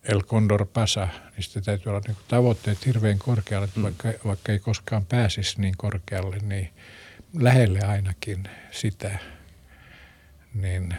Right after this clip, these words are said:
Speaker 1: siksi pitäisi olla, jos aikoo tulla neuro-, hyväksi neurokirurgiksi, täytyy olla hyvä paikka, sitten täytyy olla esikuvia,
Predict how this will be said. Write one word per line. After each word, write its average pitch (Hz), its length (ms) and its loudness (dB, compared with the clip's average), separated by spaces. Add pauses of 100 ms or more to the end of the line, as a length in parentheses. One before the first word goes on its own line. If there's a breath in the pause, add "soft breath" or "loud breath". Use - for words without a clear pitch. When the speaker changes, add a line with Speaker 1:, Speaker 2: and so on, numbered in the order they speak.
(220 loud breath)
Speaker 1:
siksi - 440 -4
pitäisi 92 400 -4
olla, 92 180 -2 (600)
jos 101 140 -4
aikoo 92 260 0
tulla 98 200 -6
neuro-, 113 320 2
hyväksi 107 320 2
neurokirurgiksi, 117 720 0
täytyy 104 220 0
olla 82 100 0
hyvä 117 240 4
paikka, 123 600 0 (460 loud breath)
sitten 104 320 -2
täytyy 95 220 2
olla 95 120 2
esikuvia, 123 720 2